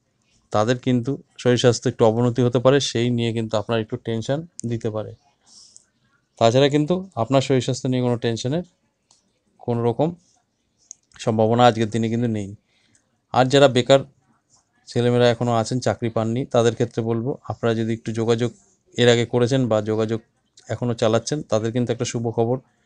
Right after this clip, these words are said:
কর্মের দিক থেকে কিন্তু অবশ্যই আজকে পেতে চলেছেন। এই দিকটা কিন্তু ভীষণ শুভ। যারা বিবাহযোগ্য আছে, যাদের বিয়ে এখনও হয়নি, তাদেরও বলবো যদি যোগাযোগ চালান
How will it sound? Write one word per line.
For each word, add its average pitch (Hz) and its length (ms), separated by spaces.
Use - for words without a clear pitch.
কর্মের 120 300
দিক 123 140
থেকে 113 220
কিন্তু 113 180
অবশ্যই 110 320
আজকে 120 220
পেতে 110 260
চলেছেন। 107 460
এই 113 100
দিকটা 113 260
কিন্তু 113 260
ভীষণ 113 300
শুভ। 127 300
যারা 107 280
বিবাহযোগ্য 123 640
আছে, 131 360
যাদের 104 240
বিয়ে 113 260
এখনও 117 280
হয়নি, 117 320
তাদেরও 127 280
বলবো 135 180
যদি 123 220
যোগাযোগ 117 360
চালান 127 420